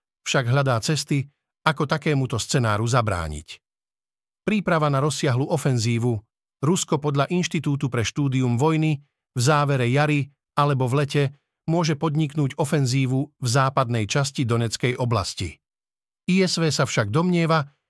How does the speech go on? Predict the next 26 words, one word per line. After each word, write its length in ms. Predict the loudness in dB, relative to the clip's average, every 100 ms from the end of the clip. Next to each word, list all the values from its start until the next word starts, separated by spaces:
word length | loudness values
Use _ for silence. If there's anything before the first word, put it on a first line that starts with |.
| _ -2
že 160 | 2
ruské 400 | 2 0 0 0
sily 240 | 0 0 2
budú 240 | 2 0
pravdepodobne 720 | 2 2 2 0 0 0 0
schopné 640 | -2 0 -2 0 2 0 -2 _ _ 0
začať 400 | 0 2 -2 2
koordinovanú 720 | 2 2 2 2 4 4 2
rozsiahlu 560 | 2 0 2 2 2 0
ofenzívu 640 | 0 2 2 2 2 0 -2 _ _ 0
len 160 | 2 2
v 160 | 2
jednej 320 | 2 2 2
operačnej 560 | 0 0 0 0 0 0
oblasti 640 | 2 2 0 0 0 0 -4 _ _ 0
pre 160 | 2
obmedzený 640 | 2 2 2 2 2 0 0
počet 320 | 0 0 0
vojakov. 640 | 0 0 0 -2 -2 -8 _ _ _ _ _ _ _ _ _ 0
Nedostatok 560 | 2 2 0 0 0
financií 640 | -2 0 2 0 0 2 2
na 80 | 4
muníciu. 640 | 4 2 0 0 2 0 -4 _ _ -4
Na 160 | -2 0
českú 400 | 0 0 -2 2
iniciatívu, 720 | 0 2 0 0 0 0